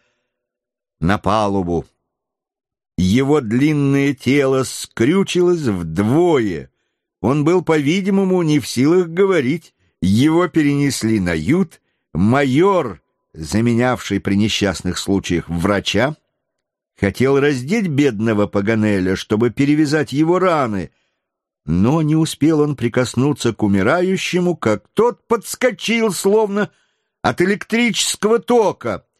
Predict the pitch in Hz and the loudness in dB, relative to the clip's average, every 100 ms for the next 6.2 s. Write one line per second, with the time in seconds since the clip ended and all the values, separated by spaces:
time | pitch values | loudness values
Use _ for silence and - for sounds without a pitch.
0 | _ _ _ 135 170 254 254 240 - 165 | _ _ _ 0 2 2 2 0 0 -4
1 | 165 - - - 113 127 104 87 _ _ | -4 -6 -10 -4 0 0 -2 -6 _ _
2 | _ _ _ _ 104 117 135 180 214 180 | _ _ _ _ 0 2 4 2 2 0
3 | 214 - - 160 220 262 254 190 - 233 | -2 -4 -2 2 4 4 2 -2 -14 -14
4 | 220 214 196 165 151 - 156 - 147 165 | -6 -2 0 0 -2 -2 -4 -2 0 0
5 | 139 151 120 117 92 - 110 175 - 139 | 0 -4 -4 -4 -4 -2 0 0 0 -4
6 | 113 - | -4 -8